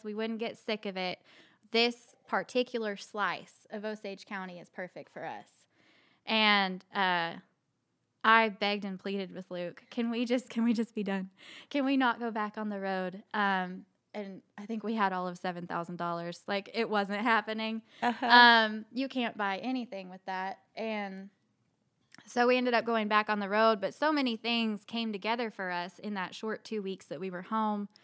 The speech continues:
Speaker 1: um, personally, and then with his stuff. And, you know, I, Cali Place, like, I think up to that date, the biggest wholesale order I'd ever received.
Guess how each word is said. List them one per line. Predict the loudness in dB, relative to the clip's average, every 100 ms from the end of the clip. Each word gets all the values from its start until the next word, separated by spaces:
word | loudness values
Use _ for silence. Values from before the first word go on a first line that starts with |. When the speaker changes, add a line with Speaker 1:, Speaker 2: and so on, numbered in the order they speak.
| _ _ _ 0
Speaker 1:
um, | 2 2 0 -4 -10 _
personally, | 0 0 0 -6 -4 -2 -2 -2
and | -4
then | -6 -8
with | -8
his | -8 -8
stuff. | -6 -4 -2 -4 -6 -12
And, | -16 -18 _ _ _ -8
you | -4
know, | -2 0
I, | 0 0 -6 _ -4
Cali | 0 0 -2
Place, | -4 -6 -6
like, | -10 -10 -12 _ -12
I | -10
think | -8 -10 -16 _
up | -6 -6
to | -4
that | -4 -4
date, | -6 -6 -10
the | -10
biggest | -8 -8 -8
wholesale | -8 -8 -8
order | -8 -6 -8
I'd | -8
ever | -10 -12
received. | -12 -8 -2 -2 -2